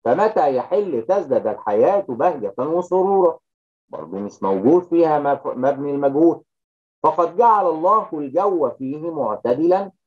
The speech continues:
والسماء صافية. برضه مش موجود هنا. حيث، نقرأ هنا كده ونركز. حيث يستقبل بسرور وانشراح. موجود هنا أهو. الفعل بتاعي المبني للمجهول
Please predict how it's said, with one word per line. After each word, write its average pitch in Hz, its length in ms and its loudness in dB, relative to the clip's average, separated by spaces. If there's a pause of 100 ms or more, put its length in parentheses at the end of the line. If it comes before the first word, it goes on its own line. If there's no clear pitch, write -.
(140)
والسماء 170 680 -2
صافية. 180 640 2 (440)
برضه 131 380 -2
مش - 260 -14
موجود 120 380 -4
هنا. 160 320 0 (720)
حيث، 175 480 0 (360)
نقرأ 147 360 -2
هنا 165 140 2
كده 170 260 0
ونركز. 185 540 0 (400)
حيث 151 520 -2 (420)
يستقبل 190 1400 -2 (300)
بسرور 175 640 0
وانشراح. 113 880 0 (420)
موجود 175 360 2
هنا 160 160 0
أهو. 104 240 -2 (540)
الفعل 107 440 0
بتاعي 135 360 0
المبني 131 320 -2
للمجهول 135 520 2